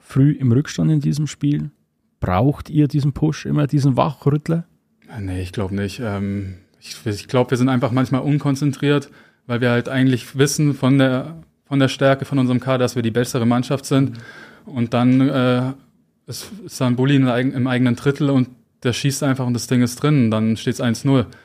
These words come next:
Speaker 1: Mhm.
Speaker 2: Aber wir machen dann einfach weiter und, ähm, ja, wie gesagt, von der Qualität sind wir die bessere Mannschaft.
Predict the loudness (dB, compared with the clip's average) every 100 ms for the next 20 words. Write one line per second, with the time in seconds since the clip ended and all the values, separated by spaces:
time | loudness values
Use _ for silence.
0 | -18 -14 -6 -2 2 2 2 2 0 -2
1 | 0 0 2 2 4 2 0 -2 -2 -2
2 | -6 -12 -10 -6 -4 -4 -2 -2 -4 -12
3 | _ _ _ _ _ _ _ -2 0 0
4 | 0 -2 0 0 -2 0 0 2 0 -2
5 | -2 -2 -2 -6 -10